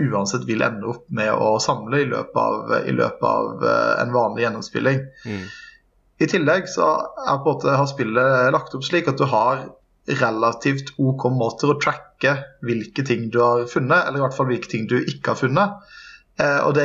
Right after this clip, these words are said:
Speaker 1: gjør på en måte at du ikke risikerer at du sitter igjen med én,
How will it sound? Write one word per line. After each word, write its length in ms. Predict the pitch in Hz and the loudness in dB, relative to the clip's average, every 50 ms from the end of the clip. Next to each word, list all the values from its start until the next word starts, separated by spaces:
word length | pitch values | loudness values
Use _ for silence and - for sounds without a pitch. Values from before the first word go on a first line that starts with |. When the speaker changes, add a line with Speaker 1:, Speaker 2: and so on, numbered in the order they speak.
| 147 | 4
Speaker 1:
gjør 180 | 143 135 120 117 - | 4 2 0 -2 -2
på 100 | - 147 | -2 0
en 0 | |
måte 140 | 131 127 117 | 0 0 -2
at 140 | - - - - | -4 -6 -6 -2
du 100 | 143 139 | -2 -2
ikke 240 | 135 139 - 127 127 - - - - - 131 147 | 0 0 2 2 2 0 0 -4 -4 -2 0 0
risikerer 400 | 143 139 143 - 117 110 117 113 | 0 0 0 -2 -2 -2 -2 -6
at 100 | - - | -4 -2
du 80 | 127 117 | -4 -2
sitter 180 | - 135 - 135 | -2 -2 0 0
igjen 160 | 117 110 117 | 0 0 0
med 160 | 127 - - | -2 -2 0
én, 320 | - 127 127 139 156 156 | 0 2 2 2 2 0